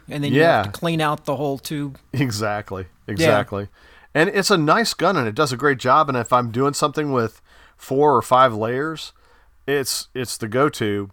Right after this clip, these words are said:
Speaker 2: But, uh, when I, w-, basically I have it set up for clear coat. So if I'm ever doing anything that needs a clear coat,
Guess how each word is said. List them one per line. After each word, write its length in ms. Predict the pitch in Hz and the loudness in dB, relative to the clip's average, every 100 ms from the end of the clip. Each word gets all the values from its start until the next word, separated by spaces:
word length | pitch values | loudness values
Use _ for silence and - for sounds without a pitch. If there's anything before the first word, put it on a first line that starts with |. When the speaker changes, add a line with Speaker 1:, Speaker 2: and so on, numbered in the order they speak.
| - | -2
Speaker 2:
But, 360 | 117 113 104 _ _ _ _ _ - | 2 2 -2 _ _ _ _ _ -8
uh, 240 | 107 104 - | -6 -6 -8
when 260 | 120 131 | -4 0
I, 380 | 139 131 120 110 - - - | 2 2 0 -4 -10 -20 -20
w-, 260 | 117 131 - 131 | -14 -14 -14 -14
basically 440 | 107 180 196 165 131 | 0 0 0 2 4
I 60 | |
have 120 | 120 135 | 4 2
it 100 | 117 | 0
set 240 | - 113 | 0 2
up 140 | 127 | 0
for 120 | - 98 | -2 -10
clear 240 | - 131 | -6 -6
coat. 260 | - 95 90 | -4 -8 -8
So 140 | - | -8
if 100 | 104 113 | -4 -2
I'm 120 | 117 | 0
ever 160 | 127 120 | -2 -2
doing 420 | 123 127 123 123 | -2 -2 -4 -6
anything 880 | - 120 131 120 131 127 123 120 - | -6 -6 -6 -6 -4 -4 -4 -8 -10
that 140 | 113 | -10
needs 180 | 110 113 | -8 -8
a 60 | 104 | -8
clear 260 | - 117 | -6 -6
coat, 320 | 113 135 127 | -2 -2 -2